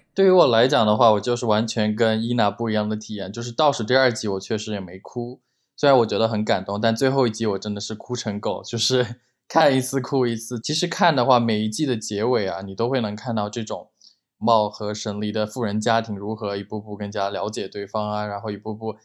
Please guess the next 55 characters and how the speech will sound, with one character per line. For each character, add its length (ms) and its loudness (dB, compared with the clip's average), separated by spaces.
更 160 -2
加 280 2
变 180 0
得 100 -2
更 140 -2
加 160 -2
坚 260 -6
强， 220 -10
更 140 -4
加 160 -4
亲 280 -8
近。 260 -12
这 140 -2
就 80 2
是 60 6
为 140 6
什 120 0
么 80 4
我 80 4
觉 120 -2
得 80 2
婚 220 -2
礼 140 -2
那 160 0
段 180 0
有 160 -8
一 60 -18
个 120 -6
让 180 2
我 60 -4
非 300 -4
常 260 -8
觉 140 -10
得 220 -8
看 220 0
出 140 -4
作 200 2
者 160 -2
用 220 -4
心 160 -4
的 100 -2
地 160 -6
方， 200 -8
因 80 -6
为 80 -4
你 100 -4
看 260 -4
婚 240 -4
礼 100 -2
刚 200 -4
开 180 -10
始 220 -12
的 60 -8
时 200 -12
候， 300 -8